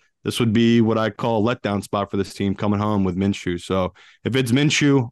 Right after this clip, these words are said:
I'm all over the, the Rams. If it's Richardson, maybe I'll pause there and think about this one. But,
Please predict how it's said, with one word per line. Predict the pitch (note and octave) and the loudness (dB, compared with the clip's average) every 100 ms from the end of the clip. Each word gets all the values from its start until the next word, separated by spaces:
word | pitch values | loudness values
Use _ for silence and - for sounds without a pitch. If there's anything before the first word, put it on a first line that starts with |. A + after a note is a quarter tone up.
| _ | _
I'm | G#2+ A2 | -2 2
all | A2+ A2+ | 4 4
over | A2+ G#2+ | 4 2
the, | G2+ G#2+ G2+ | 2 0 0
the | G2+ | 0
Rams. | A#2 B2 B2 A#2 - _ _ _ _ _ - | 2 2 0 -2 -6 _ _ _ _ _ -4
If | |
it's | F#2+ | -2
Richardson, | A2 C#3 C3+ - C3+ B2+ A2+ - _ _ | 0 0 -4 -2 0 2 0 -8 _ _
maybe | B2 C3 B2 | -2 0 2
I'll | G#2+ | 0
pause | - G#2+ G#2+ G2 | -2 0 0 0
there | G2 | -4
and | F2+ | -4
think | G2 F#2+ | -6 -6
about | F2+ F#2+ | -6 -6
this | G2 - | -6 -6
one. | F#2+ F#2 F2+ | -2 0 0
But, | F2+ F2+ | -2 -4